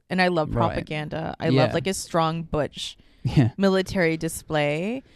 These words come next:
Speaker 1: So, like, I, I like, I like the throwback, and I enjoy that, you know,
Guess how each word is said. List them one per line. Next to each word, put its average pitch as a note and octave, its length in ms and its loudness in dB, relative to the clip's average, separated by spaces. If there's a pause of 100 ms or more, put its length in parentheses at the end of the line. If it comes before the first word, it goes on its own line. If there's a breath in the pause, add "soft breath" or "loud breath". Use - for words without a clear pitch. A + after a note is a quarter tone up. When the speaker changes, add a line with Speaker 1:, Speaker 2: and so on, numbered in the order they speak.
(140)
Speaker 1:
So, - 180 2
like, F3 300 4
I, F#3 280 8
I F3 180 2
like, E3 380 0 (340)
I F3 100 4
like F3+ 260 0
the F3+ 120 -2
throwback, F3+ 600 -2
and F3+ 140 -2
I F3 60 0
enjoy D#3+ 380 -2
that, D#3 420 -2 (1120 soft breath)
you G3+ 180 2
know, D#3+ 360 2